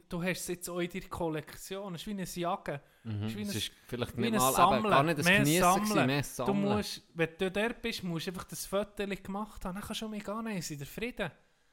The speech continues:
Speaker 1: Aber die bleiben auch nicht den ganzen Tag und geniessen den Tag dort. Das, das Föteli muss gemacht sein, dann ist gut, dann ist, dann ist es abgehakt.
Speaker 2: Mhm.
Speaker 1: Das ist komisch.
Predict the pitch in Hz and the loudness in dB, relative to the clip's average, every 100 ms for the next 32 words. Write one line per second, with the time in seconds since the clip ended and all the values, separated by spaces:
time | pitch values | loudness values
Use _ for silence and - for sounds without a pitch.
0 | _ 147 226 208 180 175 202 254 - - | _ -10 -8 -6 0 0 0 -2 -6 -6
1 | 226 226 220 226 208 190 196 214 202 - | -2 -2 -2 -4 -6 -8 -6 -4 -4 -6
2 | 185 185 180 165 185 - 190 131 - 135 | -8 -10 -4 -2 -4 -6 -8 -8 -10 -12
3 | - - - - 185 220 - 220 214 196 | -12 -14 -14 -8 -2 -2 -2 -10 -6 -6
4 | 180 - 190 185 - 175 147 151 165 - | -8 -6 -6 -6 -8 -10 -8 -8 -8 -10
5 | 160 123 123 139 - - 165 - 123 131 | -8 -8 -10 -14 -14 -8 -8 -8 -12 -14
6 | - - - - - - 90 87 90 - | -14 -14 -14 -16 -18 -12 -10 -10 -12 -18
7 | _ _ _ - 135 135 120 - - | _ _ _ -12 -10 -10 -14 -18 -20